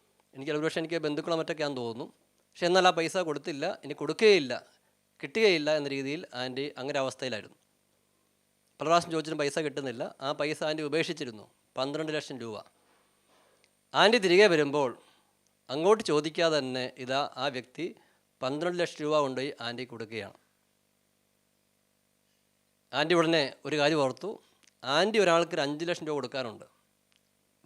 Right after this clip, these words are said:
പക്ഷെ കൊടുക്കാനായിട്ട് പൈസ ഇല്ലാത്ത കാരണം ഈ പൈസ കിട്ടിയിട്ട് കൊടുക്കുക, അങ്ങനെ എന്തൊരു സാഹചര്യമായിരുന്നു. ഈ പൈസ കിട്ടിയ ഉടൻ തന്നെ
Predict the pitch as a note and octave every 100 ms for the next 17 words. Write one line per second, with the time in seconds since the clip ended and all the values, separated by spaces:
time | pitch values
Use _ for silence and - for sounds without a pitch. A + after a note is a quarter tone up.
0 | _ C#3+ D#3+ D#3+ F3 E3 E3 D3+ C#3+ D#3+
1 | D3 C#3+ C#3 C3+ C#3 C#3+ D3 C#3+ D3 D3
2 | D#3 C#3 D3+ D3+ D#3+ C3+ D3+ D3+ D#3 D#3
3 | D#3+ E3 D#3 D#3 B2+ G#2+ G2 _ _ _
4 | _ _ _ _ _ - F3 F3 F3 G3
5 | D#3+ - F#3 D3+ C#3+ C3+ B2+